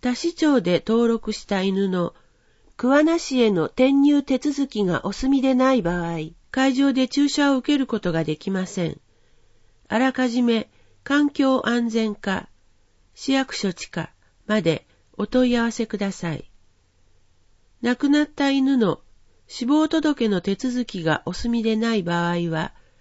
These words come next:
環境安全課までお問い合わせください。問い合わせ先、環境安全課、電話二四の一一八三、ファックス二四の四一零二。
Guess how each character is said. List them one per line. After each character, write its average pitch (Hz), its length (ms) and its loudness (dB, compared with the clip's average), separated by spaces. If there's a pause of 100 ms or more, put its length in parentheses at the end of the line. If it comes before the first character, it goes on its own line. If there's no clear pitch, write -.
(380)
環 269 260 0
境 269 320 2
安 247 200 0
全 247 220 0
課 240 140 -2
ま 233 180 -2
で 175 240 -2
お 185 100 -4
問 214 240 0
い 208 60 0
合 196 80 -2
わ 202 60 -4
せ 196 140 -8
く 185 120 -8
だ 175 140 -6
さ 156 240 -6
い。 131 120 -10 (1600)
問 277 240 2
い 277 60 4
合 262 80 2
わ 254 100 0
せ 247 160 -2
先、 220 540 -6 (880)
環 269 260 2
境 254 360 2
安 226 200 0
全 214 280 -2
課、 - 320 -6 (760)
電 277 300 4
話 254 260 0
二 294 300 4
四 277 320 2
の 156 240 0 (420)
一 294 320 4
一 220 220 0
八 180 280 -8
三、 170 420 -4 (640)
フ 294 100 0
ァ 311 40 4
ッ - 40 0
ク 285 120 -2
ス 208 180 -2
二 240 280 0
四 233 320 0
の 151 320 -4
四 262 320 2
一 180 300 -2
零 185 300 0
二。 165 360 -6